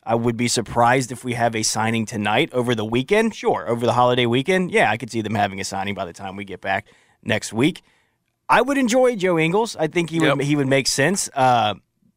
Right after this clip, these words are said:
Speaker 1: he's not very good defensively a-, anymore because of his A C L injury. He tore his A C L, but he shot forty percent from three last season for the Bucks. He played forty-six games,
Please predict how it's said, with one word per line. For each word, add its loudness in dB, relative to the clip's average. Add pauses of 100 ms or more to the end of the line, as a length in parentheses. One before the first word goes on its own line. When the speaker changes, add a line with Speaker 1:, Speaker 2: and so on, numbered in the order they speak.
(340)
Speaker 1:
he's -4
not 2
very 2
good 0
defensively 0
a-, 2
anymore 2
because -4
of -2
his 0
A 2
C 0
L 4
injury. 0
He -2
tore 0
his -2
A 0
C -4
L, 4
but 2 (300)
he -8
shot 2
forty -2
percent -2
from -8
three -6
last 2
season 0 (380)
for -2
the -2
Bucks. 0
He -2
played -2
forty-six -4
games, 0